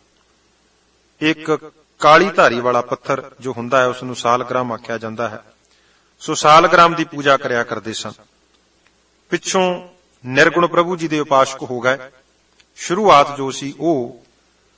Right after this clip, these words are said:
ਪੱਥਰ ਪੂਜਾ ਤੋਂ ਹੀ ਆਰੰਭ ਹੋਈ।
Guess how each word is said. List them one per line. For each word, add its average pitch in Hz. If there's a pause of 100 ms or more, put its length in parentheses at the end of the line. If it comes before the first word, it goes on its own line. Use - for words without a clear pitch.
(840)
ਪੱਥਰ 165
ਪੂਜਾ 139
ਤੋਂ 135
ਹੀ 123 (200)
ਆਰੰਭ 135
ਹੋਈ। 110